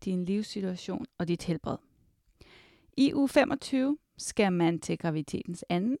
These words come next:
og i uge toogtredive til graviditetens tredje lægeundersøgelse. Og husk, at man selv skal bestille tid til de her undersøgelser. Du kan finde meget mere info om graviditet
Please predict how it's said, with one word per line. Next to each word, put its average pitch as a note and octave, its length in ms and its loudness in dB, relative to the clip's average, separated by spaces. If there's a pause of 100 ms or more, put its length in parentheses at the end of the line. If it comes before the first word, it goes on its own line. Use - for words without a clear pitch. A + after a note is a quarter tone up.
(120)
og E3 300 -2
i - 160 -4
uge G3 260 -8
toogtredive D4 560 -2
til - 240 -6
graviditetens - 800 -4
tredje D#3+ 460 0
lægeundersøgelse. - 800 -6 (600)
Og G3 60 0
husk, - 480 0
at F#3 240 -4
man F3+ 280 0
selv - 260 -2
skal - 180 -6
bestille F#3 360 -2
tid - 280 -8
til - 200 -10
de F3 60 -8
her F3 160 -4
undersøgelser. - 560 -8 (680)
Du A#3+ 80 4
kan C#4+ 140 4
finde B3 200 6
meget A#3 280 8
mere B3+ 220 8
info A3 480 4
om F3 420 2
graviditet E3+ 640 0